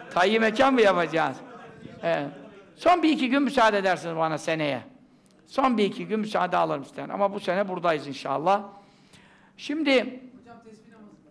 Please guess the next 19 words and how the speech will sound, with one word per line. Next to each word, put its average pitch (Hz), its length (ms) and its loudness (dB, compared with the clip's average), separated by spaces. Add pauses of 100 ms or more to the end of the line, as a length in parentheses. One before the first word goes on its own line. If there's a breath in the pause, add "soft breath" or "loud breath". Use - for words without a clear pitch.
(1300)
tesbih 220 320 -4
namazı 247 420 2
nasip 233 320 2
ol-, 226 360 2
olacak 226 400 -4
da 208 140 0
bakalım 208 380 -2 (180 loud breath)
kendi 214 260 -2
kendinize 214 320 0
mi 226 120 -4
kılın 196 280 -4
diyeceğim 165 320 -6
size. 156 180 -8
Çünkü 190 440 -2 (380 loud breath)
biraz 220 400 2 (120)
bu 196 200 0
ortalığın 196 440 -2
karışmasından 185 880 -4
neticesinde 175 800 -6